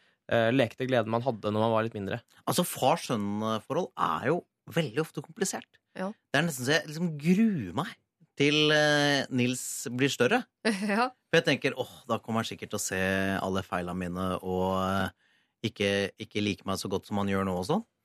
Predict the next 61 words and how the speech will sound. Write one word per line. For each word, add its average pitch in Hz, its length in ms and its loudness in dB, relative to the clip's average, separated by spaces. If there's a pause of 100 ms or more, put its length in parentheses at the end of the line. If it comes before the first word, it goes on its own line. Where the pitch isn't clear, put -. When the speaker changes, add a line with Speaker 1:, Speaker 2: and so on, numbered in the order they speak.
(460)
Speaker 2:
Eh, 113 420 0
Speaker 3:
Det 113 80 4
tror 214 100 2
jeg 214 60 2
du - 20 0
skal 214 140 -2
være 202 100 0
ganske 190 160 -8
trygg 185 180 -4
på 190 120 -4
at 180 100 -12
det - 120 -16
kommer 185 180 -4
til 185 100 -4
å 170 80 -8
skje, 180 160 -4
ja. 180 80 -4 (140)
Speaker 2:
Ja, 104 160 2 (580)
antageligvis. 90 680 -6
Speaker 3:
Ja. 95 160 -8 (260)
Speaker 2:
Eh, 107 380 0 (1500)
men 151 180 2
er 117 220 0
det, 127 80 -18
det, 143 80 -8 (240)
jeg - 100 -20
føler 151 160 -6
det 190 40 0
er 190 80 0
litt - 120 -10
sånn 185 140 2
der 170 160 2
generasjonsgreie, 143 960 -2
og 135 80 0
nå 107 140 0
tar - 180 -8
jeg 95 80 -4
dette 85 160 -14
her - 80 -8
opp, - 220 -20
og 92 100 -6
liksom, 107 260 0
men, 139 240 0
men 147 220 0 (560)
at 139 240 0
han 131 220 -2
har, 127 260 2
at 117 240 -10
han 113 180 -2
er 113 140 2
tjue 104 240 -2
år 107 320 4
og 107 100 2
har 98 160 0
en 101 120 -4
far 92 200 -6
som 104 160 -4
er, 92 160 -2
jeg 107 140 -20
tenker 120 240 -6
det, 123 140 2